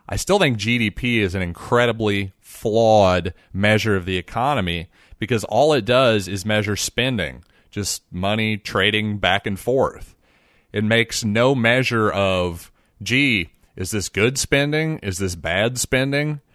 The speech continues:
How is this business or this thing that we bought, how is it gonna age in the long run? How is it going to appreciate in the long run or depreciate?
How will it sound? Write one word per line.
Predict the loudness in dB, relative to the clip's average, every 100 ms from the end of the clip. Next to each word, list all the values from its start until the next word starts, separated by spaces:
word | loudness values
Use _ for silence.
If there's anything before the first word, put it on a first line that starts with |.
| _
How | 2 4
is | 4 4
this | 0 0 -6 _ _ _
business | -2 0 0 0 0 0 0
or | 0
this | 0 -2 -2 -6
thing | -6 -2 0 2 0
that | 0
we | 0
bought, | 0 2 2 2
how | 2 0
is | -2
it |
gonna | -4 -4 -4 -4
age | -4 -2 -2 -2
in | -2
the | 0
long | 0 0 0
run? | 0 0 0 -2 -4 -12 _ _ -2
How | 2 2
is | 0
it | -4
going | -4 -4 -4
to | -4 -4
appreciate | -4 -4 -2 0 2 2 2
in | 0
the | 0
long | 0 0 0
run | 2 0 0
or | -4 -4
depreciate? | -4 -4 0 0 0 0 2 2 0